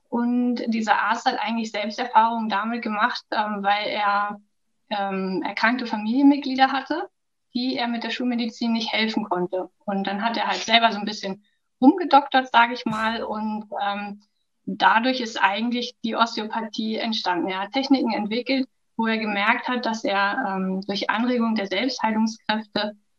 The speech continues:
seine Familienmitglieder in den Krankheitsprozessen unterstützen konnte.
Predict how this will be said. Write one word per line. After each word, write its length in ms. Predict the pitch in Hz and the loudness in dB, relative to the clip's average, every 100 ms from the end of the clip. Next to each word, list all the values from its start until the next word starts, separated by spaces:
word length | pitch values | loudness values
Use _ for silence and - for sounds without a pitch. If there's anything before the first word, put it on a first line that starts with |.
| _ | _
seine 300 | - 208 208 | 0 0 2
Familienmitglieder 840 | 208 208 220 233 220 214 220 208 | -2 0 2 2 2 0 0 0
in 160 | 202 202 | 0 0
den 160 | 196 202 | -2 -2
Krankheitsprozessen 760 | 208 208 208 202 196 196 196 | -2 -2 0 -2 -2 -2 0
unterstützen 600 | 185 185 - - - 165 - | 0 -2 -2 -6 -4 -6 -4
konnte. 200 | 170 170 | -6 -6